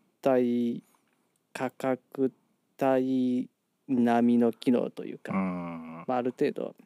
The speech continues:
Speaker 1: その、
Speaker 2: 何でしたっけ？
Speaker 1: もちろんそ
Speaker 2: 第二種医療機器かなんか、そんな割り当てになるんですよね。第一種か第二種かの。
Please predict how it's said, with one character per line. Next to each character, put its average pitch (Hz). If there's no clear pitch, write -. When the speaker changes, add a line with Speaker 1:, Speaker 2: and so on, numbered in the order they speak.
Speaker 1:
そ -
の、 -
Speaker 2:
何 -
で 143
し -
た -
っ -
け？ -
Speaker 1:
も 87
ち -
ろ 123
ん 160
そ 147
Speaker 2:
第 107
二 113
種 92
医 98
療 104
機 98
器 92
か -
な 92
ん 92
か、 -
そ -
ん 123
な 117
割 113
り 104
当 -
て 101
に -
な 87
る 90
ん -
で -
す -
よ -
ね。 139
第 92
一 90
種 95
か 95
第 90
二 90
種 -
か 101
の。 -